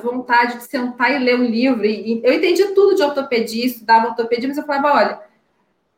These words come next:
o que que é o me-, o que que é o Pilates que todo mundo fala?" Porque,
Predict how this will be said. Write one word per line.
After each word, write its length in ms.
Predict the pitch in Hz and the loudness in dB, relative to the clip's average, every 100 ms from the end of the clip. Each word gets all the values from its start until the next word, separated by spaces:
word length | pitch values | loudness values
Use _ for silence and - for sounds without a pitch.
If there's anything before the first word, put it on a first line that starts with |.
| - | -16
o 60 | 262 | -2
que 140 | 381 | 0
que 100 | - | 4
é 140 | 640 | 4
o 60 | 392 | 4
me-, 160 | 254 247 | 4 2
o 20 | - | -4
que 60 | - | -4
que 80 | |
é 60 | 698 | 0
o 40 | |
Pilates 540 | 554 320 233 214 220 - | 4 4 6 4 0 -6
que 100 | 247 | -8
todo 280 | 240 220 220 | -6 -4 -6
mundo 220 | 214 190 - | -8 -10 -8
fala?" 380 | 214 175 160 165 | -2 -2 -2 -6
Porque, 720 | - 254 - 311 320 311 320 | -14 -20 -6 -2 0 -2 -6